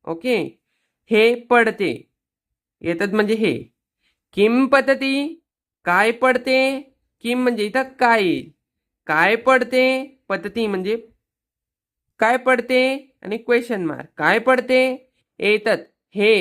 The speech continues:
फलम फळ पतती पडते.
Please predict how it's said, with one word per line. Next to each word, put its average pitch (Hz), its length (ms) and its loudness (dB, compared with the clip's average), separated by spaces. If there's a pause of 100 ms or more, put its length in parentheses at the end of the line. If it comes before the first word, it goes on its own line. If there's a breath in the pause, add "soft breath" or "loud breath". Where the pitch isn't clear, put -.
(520)
फलम 214 320 2 (420)
फळ 214 300 2 (460)
पतती 165 460 -4 (340)
पडते. 170 440 2